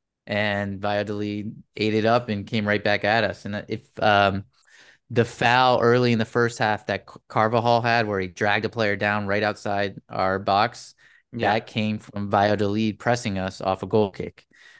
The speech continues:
Speaker 1: Um, and that was a lazy play from Carvajal, and he just, he, he lost the ball and he decided, "You know what, I'm just gonna take this guy down,"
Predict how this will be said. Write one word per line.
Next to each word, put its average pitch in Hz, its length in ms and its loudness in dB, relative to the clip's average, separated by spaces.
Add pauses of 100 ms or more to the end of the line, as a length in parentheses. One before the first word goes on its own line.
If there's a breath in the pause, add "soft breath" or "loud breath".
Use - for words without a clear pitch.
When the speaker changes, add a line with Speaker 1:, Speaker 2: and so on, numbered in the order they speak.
(120)
Speaker 1:
Um, 98 380 2
and 95 120 -2
that 101 100 2
was 101 100 0
a 98 80 -2
lazy 110 400 0
play 107 360 0
from 104 200 -10
Carvajal, 104 540 -2
and 98 100 -4
he 95 100 -6
just, 95 320 -10 (360)
he, 98 320 -4 (680)
he 107 100 0
lost 98 260 2
the 104 60 -8
ball 101 220 2
and 104 80 0
he 98 60 -2
decided, 95 380 -2
"You 95 100 -6
know 101 80 -2
what, 98 100 0
I'm 101 80 -2
just 95 120 -10
gonna 95 120 -8
take 98 180 -6
this - 120 -10
guy 92 180 -6
down," 95 380 0